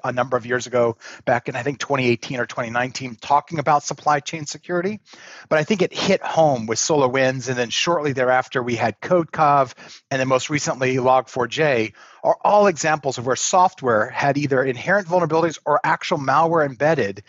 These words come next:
that was delivered to the broad industry and government. And so it really highlighted we need to start taking security seriously. And what we're seeing as a response is sort of a three-pronged approach. One is we need to understand our supply chain. That was a,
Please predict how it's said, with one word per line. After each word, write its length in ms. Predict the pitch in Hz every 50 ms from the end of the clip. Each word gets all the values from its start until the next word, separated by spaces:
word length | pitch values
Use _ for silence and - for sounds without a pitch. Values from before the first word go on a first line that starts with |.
| - - - _ _ -
that 120 | 160 151
was 100 | 160 143
delivered 400 | - 160 143 151 151 147 147 139 -
to 120 | - 147
the 60 | 131
broad 440 | 117 131 135 131 131 127 131 131 151 -
industry 400 | 165 139 135 127 - - 131 123
and 120 | 123 123
government. 500 | - 156 185 196 175 127 107 107 107 - _ _ _ _ - - - - - - - _ -
And 180 | 147 139 139 131
so 140 | - 175 156
it 80 | 139
really 360 | 147 156 170 196 220 214 202 175
highlighted 400 | 147 165 165 165 151 139 131 127
we 140 | 151 170
need 160 | 170 160 156 147
to 80 | 147
start 260 | - - - 135 123
taking 300 | - - 139 127 - 131
security 300 | - - - - 127 117
seriously. 540 | 110 - - 143 135 131 120 - - 101 - - _ _ _ _ _ _ _ _ _ _ _ _
And 100 | - 156
what 100 | 165 165
we're 100 | 156 165
seeing 260 | - - - 254 233 214
as 120 | 190 -
a 40 | 170
response 480 | 160 147 - - - 269 311 285 -
is 80 | 180 156
sort 140 | - 175 165
of 80 | 147
a 40 | 147
three-pronged 680 | - - - 165 185 185 - - - 165 156 151 135 123
approach. 500 | 127 - - 160 143 - 147 - - -
One 220 | - 120 135 160 165
is 260 | 160 160 156 - - _ - - - - - - - -
we 80 | - 156
need 180 | 175 175 151
to 80 | 175 151
understand 340 | 143 147 135 - - 131 127
our 80 | 117
supply 280 | - - - 123 113 95
chain. 220 | - - 107 101
That 120 | 110 120 120
was 140 | 123 120
a, 100 | 127 101